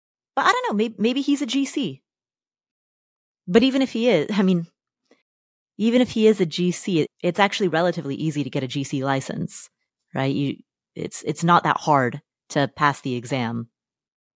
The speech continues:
or to meet the qualifications for the licensure. It's another thing entirely to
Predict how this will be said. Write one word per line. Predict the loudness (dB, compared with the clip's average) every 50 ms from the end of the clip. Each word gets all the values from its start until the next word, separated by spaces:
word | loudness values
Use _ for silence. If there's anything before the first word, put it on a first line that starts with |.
| _ _ -2
or | 0 0 2
to | 2
meet | 2 0 0
the | -2 -2
qualifications | 0 0 0 0 -2 -4 -6 -6 -4 -4 -6 -8 -8
for | -6 -6
the | -2 0
licensure. | 0 0 0 0 -4 -6 -4 -4 -4 -4 -4 -6 -10 _ -20 -20 -20 _ _ _ _ _ 2
It's | 2 2 2 2
another | 2 2 2 2 2 0
thing | 0 0 0
entirely | 0 0 0 0 2 2 2 0 0 -4 -6
to | -6 -4 -2 -2 0 0 0 0 -2 -4 -4 -6